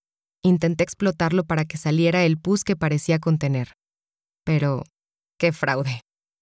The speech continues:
Allí dentro no había nada. Era un abultamiento duro, sin apertura,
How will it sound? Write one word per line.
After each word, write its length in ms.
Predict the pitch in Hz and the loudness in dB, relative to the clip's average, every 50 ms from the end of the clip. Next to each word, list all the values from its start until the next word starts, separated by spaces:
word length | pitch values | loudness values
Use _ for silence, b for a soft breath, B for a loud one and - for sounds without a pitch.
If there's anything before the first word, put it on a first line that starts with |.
| _ _ _ _ _ _ - | _ _ _ _ _ _ 0
Allí 300 | 180 175 160 170 190 165 | 0 2 4 4 4 4
dentro 480 | 160 175 175 185 170 190 202 220 - - | 4 2 2 2 0 -2 -4 -6 -4 -2
no 300 | - 170 165 170 165 165 | 2 4 6 6 6 6
había 320 | 160 156 151 165 156 143 139 | 6 4 4 4 2 2 2
nada. 460 | 139 131 120 113 123 117 - _ _ _ _ _ _ _ _ _ _ _ _ _ _ _ _ _ _ _ _ _ _ - | 0 -2 -4 -4 -6 -10 -16 _ _ _ _ _ _ _ _ _ _ _ _ _ _ _ _ _ _ _ _ _ _ 0
Era 200 | 233 269 302 320 | 2 2 2 2
un 120 | 302 294 | 2 2
abultamiento 720 | 294 285 233 233 202 - 185 175 185 180 190 190 - 208 202 | 2 2 2 0 0 2 2 2 4 4 4 2 2 0 0
duro, 420 | 170 180 196 190 170 156 143 - _ _ _ _ _ _ _ _ _ _ - | 2 2 0 2 0 -2 -4 -6 _ _ _ _ _ _ _ _ _ _ -14
sin 280 | - - - 185 175 165 | -6 0 2 4 6 4
apertura, 720 | 156 156 - 156 160 156 - 175 180 175 156 135 - - | 4 2 2 0 0 0 0 2 2 2 0 -2 -8 -18